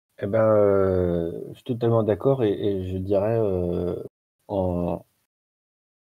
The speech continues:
en disant toujours, euh, ce n'est qu'une information et en se rappelant qu'une information,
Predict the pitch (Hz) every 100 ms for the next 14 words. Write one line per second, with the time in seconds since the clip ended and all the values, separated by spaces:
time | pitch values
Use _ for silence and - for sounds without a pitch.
0 | _ _ - 98 101 107 107 104 120 113
1 | - _ 90 85 85 - - 107 110 -
2 | 123 104 - - 92 95 90 - 127 131
3 | 92 92 - 110 - 139 135 101 92 98
4 | 92 90 90 131 139